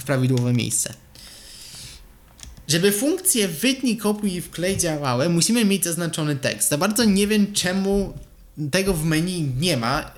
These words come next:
jak ustawić zaznaczenie, więc ja to teraz zademonstruję. Najpierw ustawiamy się na początku, e, miejsca, które chcemy zaznaczyć, więc ja się ustawię może na początku pliku. Zaznaczymy sobie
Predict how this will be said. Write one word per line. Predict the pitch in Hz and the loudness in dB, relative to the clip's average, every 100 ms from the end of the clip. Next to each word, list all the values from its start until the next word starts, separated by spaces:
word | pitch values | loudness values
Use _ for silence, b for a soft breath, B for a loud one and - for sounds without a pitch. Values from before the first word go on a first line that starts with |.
| - | -2
jak | 156 170 - - - - | -2 -2 -6 -12 -14 -8
ustawić | 147 - 175 147 131 | -2 0 0 2 2
zaznaczenie, | 143 139 127 127 120 160 B B B | 4 4 2 2 2 0 B B B
więc | 165 | -4
ja | 196 | -2
to | 202 | 0
teraz | 196 180 175 | 0 0 0
zademonstruję. | 156 151 147 - - 107 - - - - - _ - - - - - - | 0 2 2 2 0 -2 -4 -8 -8 -14 -20 _ -20 -14 -10 -10 -8 -2
Najpierw | 175 190 180 | 0 0 0
ustawiamy | 170 - 147 151 151 | 0 0 0 0 0
się | 151 | 0
na | 127 | -2
początku, | 127 131 143 131 127 127 127 - - - - | -2 0 0 0 -2 -2 -6 -18 -20 -20 -12
e, | 135 127 123 123 | -6 -4 -2 2
miejsca, | 131 156 - 135 | 4 4 2 -2
które | 131 127 | -2 -4
chcemy | 123 131 123 | -2 -2 -2
zaznaczyć, | 117 113 107 - - | -2 -4 -4 -8 -4
więc | 175 185 | -2 2
ja | 185 | 2
się | 151 | 2
ustawię | 127 135 123 | 0 0 0
może | 123 123 117 120 B B B | 0 0 -2 -4 B B B
na | 156 | -4
początku | 151 143 143 127 127 | -2 0 2 2 0
pliku. | 120 180 160 165 156 B B B B B - | -6 -6 -4 -4 -6 B B B B B -4
Zaznaczymy | 143 156 151 175 170 | 0 2 4 4 4
sobie | 160 143 135 131 131 | 4 2 2 0 0